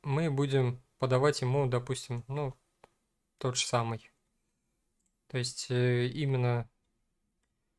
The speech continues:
э, именно те части, которые являются, э, местом, где разрушение произошло. Так, и делаем на количество частей. Давайте выставим,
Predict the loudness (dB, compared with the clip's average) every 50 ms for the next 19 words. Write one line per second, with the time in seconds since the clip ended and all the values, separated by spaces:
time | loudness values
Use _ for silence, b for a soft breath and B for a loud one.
0 | _ _ _ _ _ -6 -2 0 0 0 -2 -2 -2 -2 0 2 2 2 2 2
1 | 0 -2 0 0 2 0 0 0 0 -2 -2 -2 0 -4 -2 2 2 4 4 4
2 | 4 2 2 0 0 2 2 2 2 0 -2 -4 -2 -2 -2 -2 -4 -10 _ -10
3 | -6 -4 -2 0 0 -2 -2 -4 -8 -12 -6 -2 0 0 0 0 0 0 0 2
4 | 2 2 2 2 2 2 2 0 0 0 0 0 0 -2 -4 -6 -6 -4 -6 -4
5 | -2 -4 -4 -4 -4 -6 -8 -8 _ _ _ _ _ _ _ _ _ _ _ _
6 | _ _ _ _ _ _ _ _ _ _ _ _ _ _ _ _ _ _ -4 -4
7 | -4 -4 -8 -14 -10 -8 -8 -4 -2 -2 0 0 0 0 -2 -2 -4 -2 2 2
8 | 2 2 2 2 2 2 0 -2 -8 _ _ _ _ _ _ _ _ _ _ -8
9 | -6 -6 -4 -4 -4 0 0 0 0 0 -2 -4 -4 -4 -4 -2 -2 -2 -4 -4
10 | -2 -2 -2 -2 -4 -10 _ _ _ _ _ _ B B B B B B B -4
11 | 0 0 0 0 0 -2 -2 -2 -2 -4 -6 -8 -4 -2 -2 -2 -2 -4 -6